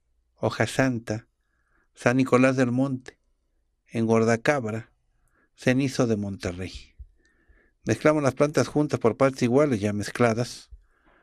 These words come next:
Una cucharada sopera para un litro de agua, diez minutos de hervor. Vamos a tomarlo después de cada alimento, después de cada alimento. Ahora suplementos, utilizamos levadura de cerveza,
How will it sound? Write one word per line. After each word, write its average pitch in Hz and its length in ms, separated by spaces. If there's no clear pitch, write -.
Una 113 180
cucharada 110 420
sopera 107 380
para 110 300
un 104 80
litro 110 280
de 107 120
agua, 110 180
diez 110 180
minutos 107 520
de 98 80
hervor. 110 400
Vamos 175 220
a 180 60
tomarlo 170 360
después 151 440
de 151 100
cada 147 240
alimento, 139 540
después 107 340
de 113 80
cada 117 220
alimento. 127 480
Ahora 143 260
suplementos, 165 960
utilizamos 147 960
levadura 123 400
de 120 100
cerveza, 139 800